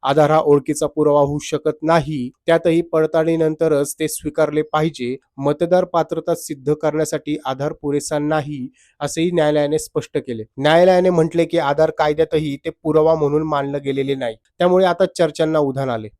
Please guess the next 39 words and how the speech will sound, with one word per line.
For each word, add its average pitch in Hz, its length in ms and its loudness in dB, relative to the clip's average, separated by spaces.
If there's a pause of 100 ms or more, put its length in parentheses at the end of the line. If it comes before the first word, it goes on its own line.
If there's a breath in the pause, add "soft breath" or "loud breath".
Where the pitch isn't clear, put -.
जर 156 120 4
आधार 160 320 6
ही 170 120 4
आपली 170 260 2
ओळख 170 320 6
नसेल 151 520 2
तर 151 60 2
सरकारी 156 540 0
योजनांमध्ये 151 600 2
ग्राह्य 139 400 -2
धरलं 135 300 -6
जातं, 139 360 -4
त्याचं 151 360 -4
पुढं 170 260 0
काय 170 120 2
होणार? 139 340 0 (220)
रेशनिंग 156 460 2
कार्ड 175 180 6
पासून 170 340 2 (100)
पेन्शन 160 340 2
योजना 151 400 2
ते 147 200 -2
लाडकी 147 340 2
बहीण 151 240 2
योजनेसाठी 151 680 0
आधार 135 360 0
कार्ड 160 200 2
अनिवार्य 147 440 4
आहे. 113 100 -2 (180)
अशा 156 240 4
स्थितीत 175 420 0
न्यायालयाने 160 600 4
दिलेल्या 151 380 2
निकालामुळे 151 760 2
सरकारी 156 500 -2
योजनांवर 151 540 2 (100)
परिणाम 156 300 0
होऊ 151 200 -4
शकतो, 147 500 -2